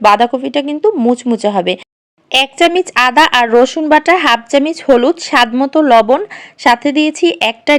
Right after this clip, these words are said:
ডিম আর কিছুটা ধনিয়া পাতা কুচি। এবার এগুলোকে হাত দিয়ে ভালো করে মেখে নিতে হবে। এই মিশ্রণটা একটু আঠালো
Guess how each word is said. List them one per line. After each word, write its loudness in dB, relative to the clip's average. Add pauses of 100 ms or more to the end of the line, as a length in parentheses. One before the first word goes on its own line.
(100)
ডিম -4 (220)
আর 2 (120)
কিছুটা -2 (160)
ধনিয়া 2
পাতা 2
কুচি। -10 (220)
এবার 2 (220)
এগুলোকে -2 (120)
হাত 0 (120)
দিয়ে -2 (140)
ভালো 0 (100)
করে 0 (160)
মেখে 0
নিতে -4
হবে। -2 (1800)
এই 2
মিশ্রণটা 0 (200)
একটু -6 (240)
আঠালো 0